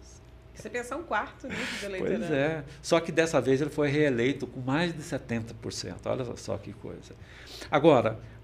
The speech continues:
Speaker 2: para cargos legislativos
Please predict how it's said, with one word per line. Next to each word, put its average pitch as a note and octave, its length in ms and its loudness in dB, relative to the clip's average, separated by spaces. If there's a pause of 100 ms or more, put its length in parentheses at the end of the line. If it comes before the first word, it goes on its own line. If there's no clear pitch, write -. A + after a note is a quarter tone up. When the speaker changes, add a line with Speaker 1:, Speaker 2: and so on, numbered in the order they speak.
Speaker 2:
para E3 280 6
cargos D3+ 680 0
legislativos E3 1400 0